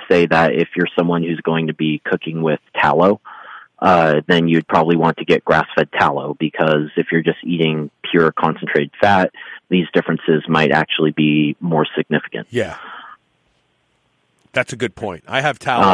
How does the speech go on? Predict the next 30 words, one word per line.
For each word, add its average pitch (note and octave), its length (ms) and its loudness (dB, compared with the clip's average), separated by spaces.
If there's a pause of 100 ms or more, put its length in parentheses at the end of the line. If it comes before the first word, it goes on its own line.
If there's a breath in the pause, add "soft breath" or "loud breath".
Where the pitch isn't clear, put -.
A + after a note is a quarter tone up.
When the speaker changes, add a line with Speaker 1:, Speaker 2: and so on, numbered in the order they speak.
(120)
Speaker 1:
Uh, - 80 -8 (160 soft breath)
Speaker 2:
I D#3+ 80 0
have F3+ 100 -2
tallow E3+ 340 0
in D3+ 60 -2
the C#3 80 -6
refrigerator, C3 480 -4
but A2+ 120 -8
I've A2+ 100 -10
never C3 180 -10
<laughs> A#2 180 -8
used B2+ 160 -10
it. G#2 180 -14
I D3+ 40 -10
don't C3 140 -14
know A2 100 -12
why. A2 300 -14 (800)
Speaker 1:
Yeah, A2+ 360 4
and G2 320 2
then G2 220 2 (100)
so F#2+ 240 6
related F2+ 540 2
to F2+ 60 -2
that, E2 260 0 (140)
too, F#2 240 4
I D#2+ 120 2
would E2 160 0
argue D#2+ 460 -2
that, D#2 340 0 (720 loud breath)
um, D#2 580 0